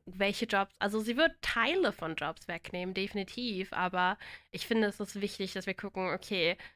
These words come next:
das alles kann ich automatisieren. Das, was ich automa-, was ich gut automatisieren kann, sollte ich auch automatisieren, damit ich Zeit habe für die Bereiche, die ich nicht automatisieren kann.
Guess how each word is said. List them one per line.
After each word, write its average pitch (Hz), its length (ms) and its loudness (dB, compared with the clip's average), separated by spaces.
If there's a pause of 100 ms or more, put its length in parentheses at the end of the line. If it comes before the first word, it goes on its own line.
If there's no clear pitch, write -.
(120)
das 202 280 6
alles 190 320 2
kann 220 180 4
ich 190 140 0
automatisieren. 185 1000 0
Das, 202 220 2
was 196 140 0
ich - 100 0
automa-, 185 300 2 (100)
was - 140 -4
ich - 120 -10
gut 254 160 0
automatisieren 202 600 -2
kann, 190 340 0
sollte 214 340 2
ich 202 100 -2
auch 185 60 -6
automatisieren, 185 800 0 (300)
damit 214 200 4
ich 208 120 -6
Zeit 214 440 0
habe 185 420 2
für 185 300 0
die 190 440 -2 (300)
Bereiche, 190 420 4
die 196 80 -4
ich - 80 -4
nicht 226 180 0
automatisieren 175 600 -2
kann. 185 260 -6